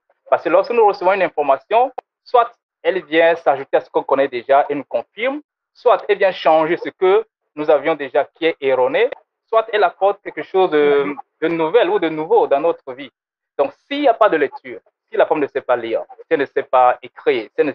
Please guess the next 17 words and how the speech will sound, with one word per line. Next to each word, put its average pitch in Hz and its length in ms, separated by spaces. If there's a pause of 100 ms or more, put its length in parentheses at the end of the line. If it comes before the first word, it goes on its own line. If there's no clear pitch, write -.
sait 143 80
pas 135 340 (220)
déchiffrer 156 800
les, 120 460 (340)
les 127 80
lettres, 143 280
je 123 60
crois 151 180
qu'on 147 200
aura 131 360 (160)
beaucoup, 135 220
beaucoup 139 200
de 135 100
soucis. 135 300
Donc, 202 240
pour 277 80
l'autonomisation, 160 920